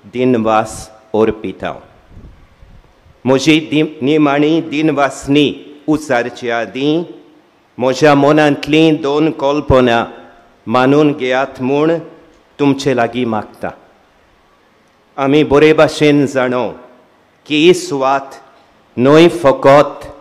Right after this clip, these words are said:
एक पवित्र सुवात, पूण एक भोव इतिहासीक आनी विश्व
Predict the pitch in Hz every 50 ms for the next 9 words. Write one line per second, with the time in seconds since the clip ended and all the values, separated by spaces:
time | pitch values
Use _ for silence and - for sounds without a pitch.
0 | - _ _ _ _ _ 143 135 135 135 - - - - 135 131 131 110 139 147
1 | 151 143 151 - 151 143 139 - - - 127 123 127 135 143 - - - - -
2 | - _ _ _ _ _ _ _ _ _ _ _ _ _ _ - 151 151 147 165
3 | 160 160 - 104 147 156 170 175 185 202 - - - 143 143 143 - 170 175 165
4 | 175 170 170 - - 165 165 160 151 165 - - - _ _ _ _ _ _ _
5 | _ _ _ _ _ _ _ - 131 127 139 139 120 107 - - 151 180 175 175
6 | - - - - -